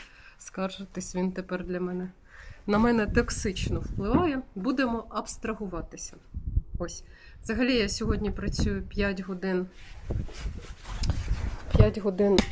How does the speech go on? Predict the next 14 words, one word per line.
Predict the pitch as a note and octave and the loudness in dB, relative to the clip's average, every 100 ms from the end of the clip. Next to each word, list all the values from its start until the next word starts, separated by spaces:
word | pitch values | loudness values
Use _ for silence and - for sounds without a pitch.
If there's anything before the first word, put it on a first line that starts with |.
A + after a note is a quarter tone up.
| - | -4
сорок | - G#3 G3 - | 2 4 4 4
п'ять | G3+ F3 | 4 2
хвилин. | - F#3 E3+ C4+ D#4+ - - | -2 -4 4 6 6 2 4
Мені | F#3+ G#3+ | 8 8
подобається | A3+ G3+ G3+ F#3 F3 F#3+ A3+ - C4 | 6 4 4 4 4 2 2 0 -6
такий | B3+ B3+ B3 B3 | -4 -2 2 6
режим. | A#3+ A#3 B3 B3 - - - - - - - - - - - - - - - | 6 6 4 2 -2 -20 -20 -18 -14 -10 -4 0 4 6 8 8 10 10 10
Це | - F#3+ | 10 10
небагато. | G3 A3 A3+ G#3 G#3+ G#3 G#3+ - D4 D#4 - - - - - - - - - - - | 8 6 6 6 6 6 6 8 8 6 4 2 0 -4 -8 -6 -2 -2 0 0 2
Якраз | G3 - A#3 B3+ - - - - | 2 6 6 4 2 0 4 4
в | - G3 F#3+ | 6 4 4
нормі, | G3+ A3+ A#3+ G#3+ G#3 | 4 6 4 4 6
щоб | - - - - - - - - - - - - - - - - - - | 4 2 -4 -8 -12 -12 -14 -16 -16 -16 -18 -18 -20 -18 -18 -18 -18 -10
і | F3+ | -10